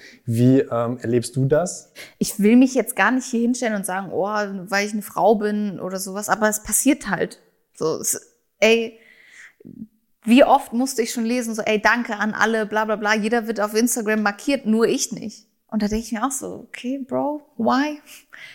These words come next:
Speaker 2: Ähm, das passiert, damit muss man umgehen. Ich glaube, das Beste, was man machen kann, ist es wirklich ansprechen und sagen, "Hey, das ist nicht in Ordnung.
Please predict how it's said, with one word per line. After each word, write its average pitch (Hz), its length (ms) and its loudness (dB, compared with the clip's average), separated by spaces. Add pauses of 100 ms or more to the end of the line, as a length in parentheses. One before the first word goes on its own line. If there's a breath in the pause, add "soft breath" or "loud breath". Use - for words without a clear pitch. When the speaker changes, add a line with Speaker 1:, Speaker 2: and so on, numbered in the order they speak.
(200 loud breath)
Speaker 2:
Ähm, 214 480 -2
das 240 160 0
passiert, 302 500 0
damit 240 240 0
muss 226 160 -6
man 226 100 0
umgehen. 294 420 -2
Ich - 180 -8
glaube, 240 260 -2
das 214 140 -10
Beste, 254 360 -2
was 226 100 -2
man 226 120 -2
machen 233 220 -4
kann, 233 240 -2
ist - 260 -2
es - 180 -8
wirklich 220 300 -2
ansprechen 269 480 0
und 220 100 0
sagen, 220 220 2
"Hey, 233 160 0
das 226 120 -6
ist - 60 -10
nicht 220 160 -4
in 202 80 -6
Ordnung. 277 460 0